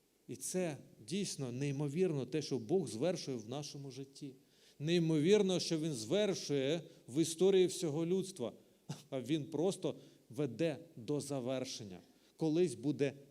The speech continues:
крапка, колись скаже «стоп», і двері благодаті будуть зачинені.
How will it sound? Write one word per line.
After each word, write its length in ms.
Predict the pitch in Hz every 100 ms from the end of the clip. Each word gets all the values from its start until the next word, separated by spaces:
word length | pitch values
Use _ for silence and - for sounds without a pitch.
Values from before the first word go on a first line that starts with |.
| - -
крапка, 720 | 160 151 151 - - 110 92 - _ _ _
колись 360 | - 143 160 -
скаже 400 | - 151 139 131
«стоп», 640 | - - - 165 147 - - - _ _ _ _ _ _ _ _ -
і 60 |
двері 240 | 101 120 120
благодаті 560 | 113 107 110 117 113
будуть 300 | 98 117 104
зачинені. 580 | 101 107 - 143 107 92